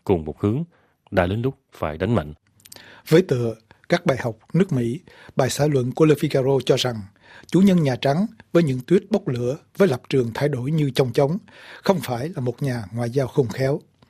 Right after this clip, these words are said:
Speaker 2: Tuy nhiên, phải nhìn nhận rằng Donald Trump biết lai chuyển tình thế, tưởng chừng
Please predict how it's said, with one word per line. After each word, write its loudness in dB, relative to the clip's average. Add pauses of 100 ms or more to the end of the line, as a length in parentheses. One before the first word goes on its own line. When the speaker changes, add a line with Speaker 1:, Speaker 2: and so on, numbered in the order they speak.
(300)
Speaker 2:
Tuy 4
nhiên, 2 (360)
phải 4
nhìn 4
nhận -2
rằng -2 (300)
Donald 2
Trump 0
biết -4
lai 0
chuyển -6
tình 0
thế, 0 (300)
tưởng 2
chừng 2